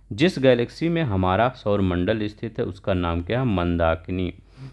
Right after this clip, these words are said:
या आकाश गंगा या दुग्ध मेखला कहते हैं। तो हमारा जो सौर मंडल है,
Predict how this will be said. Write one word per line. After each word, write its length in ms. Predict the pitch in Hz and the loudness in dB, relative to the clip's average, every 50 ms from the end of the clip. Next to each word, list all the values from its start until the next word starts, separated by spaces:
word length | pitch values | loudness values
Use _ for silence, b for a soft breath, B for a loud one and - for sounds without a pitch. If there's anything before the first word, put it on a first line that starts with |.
| B B - - | B B -10 -4
या 160 | 98 104 113 | 0 2 2
आकाश 680 | 120 - - 104 98 90 - - - 92 95 98 - - | 0 0 0 0 0 0 0 -2 2 2 4 4 2 0
गंगा 380 | 104 87 92 92 90 90 92 95 | -4 -4 -4 -2 -2 0 2 2
या 140 | 92 95 107 | 2 2 0
दुग्ध 420 | 104 98 92 98 98 95 92 - | -2 -2 -4 -4 -4 -4 -6 -4
मेखला 500 | 104 98 90 82 78 82 - 92 87 82 | -4 -2 -2 -2 -4 -6 -6 -2 -2 -2
कहते 360 | 82 82 87 82 85 - 87 | -2 -2 -8 -12 -10 -8 -6
हैं। 300 | 85 85 85 80 82 - b b b b b b b - | -4 -2 -4 -4 -6 -8 b b b b b b b -4
तो 80 | 113 | -4
हमारा 440 | 92 90 98 95 95 95 101 117 131 | -2 0 2 2 4 4 4 4 2
जो 260 | 123 117 127 139 139 | 0 0 -4 -6 -6
सौर 320 | - - - 101 98 107 101 | -6 -8 -4 -2 -2 0 0
मंडल 440 | 95 90 87 87 92 104 123 123 | 0 0 0 0 2 0 0 0
है, 320 | 107 92 87 104 127 202 | 0 -2 -2 -2 -4 -4